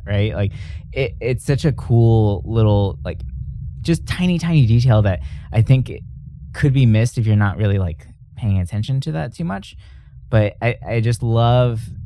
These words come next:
that they went that far into the character design. And I feel like they only did that with Scorpion and Sub-Zero. <laughs> Like, the other characters had their little tropes, their little things, but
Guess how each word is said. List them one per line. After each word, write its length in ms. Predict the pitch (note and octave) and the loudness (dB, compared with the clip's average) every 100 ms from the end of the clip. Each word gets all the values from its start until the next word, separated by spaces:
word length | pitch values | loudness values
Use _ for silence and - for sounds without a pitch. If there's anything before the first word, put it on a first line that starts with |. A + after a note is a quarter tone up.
| - | -12
that 280 | - A2+ G#2+ | -6 -2 -2
they 420 | G#2+ G2 F#2 F#2+ - | 0 0 0 -2 -6
went 420 | B2 A2+ A2+ E2 | 0 2 0 0
that 300 | G#2+ G2+ - | 0 -2 -4
far 360 | - G#2 G#2 F#2+ | -6 -2 0 -2
into 560 | F#2 G2+ G2+ G2+ G2+ G2 | -6 -2 -2 -2 -4 -4
the 100 | F#2+ | -4
character 460 | - D2 C#2+ F2 | -6 -10 -8 -8
design. 560 | F2 F2 - D2+ - C#3 _ _ _ _ _ - | -6 -8 -10 -12 -12 -14 _ _ _ _ _ 2
And 140 | A2+ | 6
I 60 | A2+ | 6
feel 160 | A2 D3+ | 6 2
like 140 | D#3 | 2
they 120 | D#3+ | 2
only 320 | G2+ B2+ C3+ | 2 4 6
did 180 | C3 A#2 | 6 4
that 200 | C#3 D3 | 4 0
with 240 | A2+ A#2+ - _ - - - _ - - | 0 0 -2 _ -20 -20 -20 _ -20 -18
Scorpion 420 | - C3 C3+ C#3 | -4 -4 0 2
and 120 | C3 | 4
Sub-Zero. 380 | C3+ A2 D3+ - B2+ - - - | 2 0 -2 0 -2 -2 -10 -12
<laughs> 180 | - - - _ _ - | -12 -12 -18 _ _ -2
Like, 120 | A#2 | 0
the 140 | A2+ C3+ | 2 2
other 160 | D3 | 0
characters 400 | D3 D#3 D3+ C3+ | 0 -2 0 -2
had 180 | C3 B2+ | -2 -2
their 140 | C3+ B2 | 0 0
little 500 | B2 B2+ B2 B2 G#2+ | 2 2 0 -2 -6
tropes, 340 | - A#2+ B2 - | -6 -6 -6 -4
their 140 | A2+ | -2
little 240 | A2+ A2+ | 0 -2
things, 440 | A2 C3 C#3+ B2 G#2+ | 0 0 2 4 2
but 360 | G#2 G#2 G2 | 4 2 2